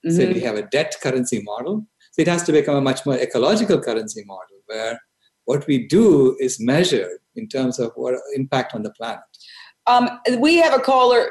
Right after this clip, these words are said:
Speaker 2: Julian in Santa Cruz, and just scooch up just a hair if you would, Doctor,
Speaker 1: Right.
Speaker 2: uh, just to try to get, you're soft-spoken, unlike me. I'm a big loudmouth, so we wanna make sure
Speaker 1: Sorry.
Speaker 2: everybody can hear you. Uh, so your question or thought, Julie in Santa Cruz.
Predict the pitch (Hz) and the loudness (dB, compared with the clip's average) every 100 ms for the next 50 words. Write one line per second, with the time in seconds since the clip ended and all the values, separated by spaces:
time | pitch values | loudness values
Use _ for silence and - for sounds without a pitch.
0 | 165 - 277 359 294 226 208 190 262 262 | -4 0 2 4 4 2 0 0 2 2
1 | 247 220 - 285 233 214 - - - - | 2 0 0 0 2 0 -2 -4 -4 -2
2 | 427 - - 339 320 302 - 277 277 254 | 0 0 2 2 2 0 0 -2 0 2
3 | 233 233 214 202 214 202 202 202 180 175 | 4 4 2 0 -2 2 2 2 0 2
4 | 185 175 123 98 - 330 170 175 196 190 | 2 2 -2 -4 2 4 4 2 0 -6
5 | 190 180 202 190 180 185 - - _ - | -8 0 2 2 4 2 0 -12 _ -6
6 | 262 - 220 208 - 202 185 180 175 175 | -2 0 2 2 0 0 0 2 2 4
7 | 170 170 170 165 160 156 180 170 170 175 | 2 2 2 2 0 -2 -2 -2 0 2
8 | 165 156 139 127 - 156 160 170 165 160 | 2 2 0 0 0 0 0 -2 0 0
9 | 156 - 170 165 165 156 143 156 175 165 | -2 0 0 2 0 0 0 0 2 2
10 | 143 - _ _ - 220 220 269 262 370 | 0 -4 _ _ 0 2 4 4 4 2
11 | - 359 320 - 277 269 285 294 220 269 | 2 0 2 0 0 0 2 2 2 0
12 | 285 262 185 175 226 214 214 240 180 110 | 0 2 2 2 0 0 0 2 2 0
13 | - | -8